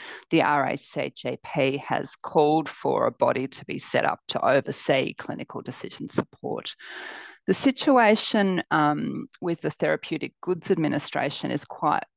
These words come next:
complex in their, their approach to clinical decision support, and it reflects similar regulatory agencies' approaches overseas, where they've essentially sort of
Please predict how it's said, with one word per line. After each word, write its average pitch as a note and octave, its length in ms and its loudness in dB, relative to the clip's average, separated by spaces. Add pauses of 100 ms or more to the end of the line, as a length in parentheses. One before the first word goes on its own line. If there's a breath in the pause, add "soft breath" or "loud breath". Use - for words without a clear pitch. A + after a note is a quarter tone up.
(100)
complex - 920 -2
in C3+ 200 -2
their, C#3+ 180 -2 (180)
their C#3 200 0
approach - 580 -6
to D3+ 80 -8
clinical C#3 460 -2
decision - 420 -2
support, - 400 0
and C3+ 140 4
it - 120 0
reflects - 680 -2 (400 loud breath)
similar C#3 500 2
regulatory C3 640 -4
agencies' - 600 -4
approaches - 800 -2
overseas, - 1000 0 (720 loud breath)
where F3 440 6 (300)
they've F#3 180 4
essentially A3+ 1040 0
sort F3+ 220 -6
of E3+ 200 -4